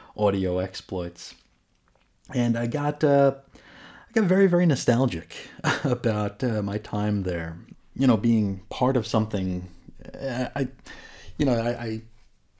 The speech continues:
hazard to say, you know, bigger than me, because I was just a very, very small, <laughs> you know, spoke in that wheel, but it was nice to be part of something.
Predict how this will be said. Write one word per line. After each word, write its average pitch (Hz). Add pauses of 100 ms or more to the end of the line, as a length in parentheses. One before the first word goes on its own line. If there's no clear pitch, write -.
(100)
hazard 120
to 110
say, 107
you 104
know, 98
bigger 107
than 92
me, 87
because 101
I 107
was 107
just -
a 104
very, 101
very 92
small, 98 (100)
<laughs> -
you 113
know, 92
spoke -
in 95
that 90
wheel, 104
but 98 (340)
it 165
was 185
nice 196
to -
be 156
part 143
of 120
something. -